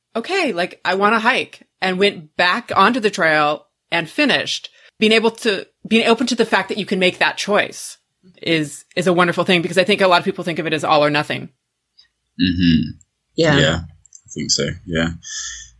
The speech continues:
Speaker 2: Yeah. It's, it, um, yeah, it's, it's, it's good to have that,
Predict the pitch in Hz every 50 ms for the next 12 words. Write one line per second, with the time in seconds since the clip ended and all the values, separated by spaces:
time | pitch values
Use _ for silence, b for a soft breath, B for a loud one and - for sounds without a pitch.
0 | _ - - - 107 101 90 87 80 95 107 - - - - 98 98 85 - -
1 | 87 92 90 90 90 85 80 80 82 85 - _ _ _ _ - 98 98 85 82
2 | 80 - 95 - - - - 110 107 - - - 107 101 - - - 123 120 131
3 | 120 104 101 107 98 - - 92 82 -